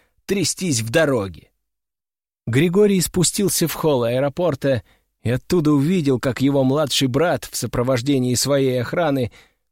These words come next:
проходит в вип-зал. «Ну, братишка, давай!» усмехнулся он.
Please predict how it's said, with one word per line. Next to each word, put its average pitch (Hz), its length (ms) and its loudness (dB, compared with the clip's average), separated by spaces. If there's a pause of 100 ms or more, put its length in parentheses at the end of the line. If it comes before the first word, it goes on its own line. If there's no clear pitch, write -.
проходит 147 600 0
в 120 40 0
вип-зал. 123 800 0 (1000)
«Ну, 160 320 2
братишка, 139 720 0
давай!» 165 720 0 (500)
усмехнулся 117 840 0
он. 90 240 -12